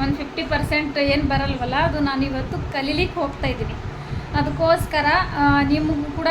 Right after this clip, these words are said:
ಶೇರ್ ಮಾಡ್ಕೊಳ್ಳೋಣ ಅಂತಂದ್ಬಿಟ್ಟು ವಿಡಿಯೋ ಮಾಡಿದ್ದೀನಿ ಅಷ್ಟೇ. ಆ, ಹಾಗಾಗಿ, ಆ, ಸ್ಕಿಪ್ ಮಾಡೋದನ್ನು ಮಾತ್ರ ನೋಡಿ ಫ್ರೆಂಡ್ಸ್, ಸ್ಕಿಪ್ ಮಾಡಿದ್ರೆ ಗೊತ್ತಾಗಲ್ಲ. ಕೆಲವೊಬ್ರು ಹೆಣ್ಮಕ್ಳಿಗೆ ಬರಲಿಲ್ಲ ಅಂದರೆ, ಈ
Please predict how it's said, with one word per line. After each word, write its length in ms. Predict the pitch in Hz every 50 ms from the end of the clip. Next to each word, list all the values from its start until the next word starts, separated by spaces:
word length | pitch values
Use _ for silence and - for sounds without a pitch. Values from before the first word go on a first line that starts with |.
| 339 - -
ಶೇರ್ 240 | 311 294 294 294
ಮಾಡ್ಕೊಳ್ಳೋಣ 640 | 302 294 285 277 285 285 285 - 294 277 277 277 277
ಅಂತಂದ್ಬಿಟ್ಟು 560 | 269 269 262 262 269 262 254 262 302 - 403
ವಿಡಿಯೋ 320 | 381 359 359 349 349 320
ಮಾಡಿದ್ದೀನಿ 380 | 294 285 277 262 254 - - 247
ಅಷ್ಟೇ. 340 | 247 262 - - - 262 311 466 - - - - - - - - - - - - -
ಆ, 100 | 302 311
ಹಾಗಾಗಿ, 680 | 302 339 311 311 294 294 294 294 311 330 339 339 320 320
ಆ, 360 | 277 269 277 285 285 294 294
ಸ್ಕಿಪ್ 400 | 294 - - - 370 392 - -
ಮಾಡೋದನ್ನು 680 | 370 359 349 359 359 359 320 370 349 339 330 320 302 285
ಮಾತ್ರ 280 | 285 294 320 320 403 392
ನೋಡಿ 240 | 359 294 285 269 269
ಫ್ರೆಂಡ್ಸ್, 600 | 262 - 269 262 247 - - - 277 277 277 -
ಸ್ಕಿಪ್ 280 | - - 311 - - 330
ಮಾಡಿದ್ರೆ 320 | 330 311 302 285 311 339
ಗೊತ್ತಾಗಲ್ಲ. 600 | 294 285 262 - 269 294 302 339 269 254 240 247 262 349 415 - - - - - - - - - - - -
ಕೆಲವೊಬ್ರು 420 | 311 302 311 320 330 320 - 330
ಹೆಣ್ಮಕ್ಳಿಗೆ 640 | 320 311 302 277 285 294 302 - - 311 302 285 302 311
ಬರಲಿಲ್ಲ 480 | - 285 262 262 269 285 294 294 285 277
ಅಂದರೆ, 460 | 269 262 262 262 262 277 311 349 339 - - - - - - - - 277 269
ಈ 240 | 269 269 269 269 254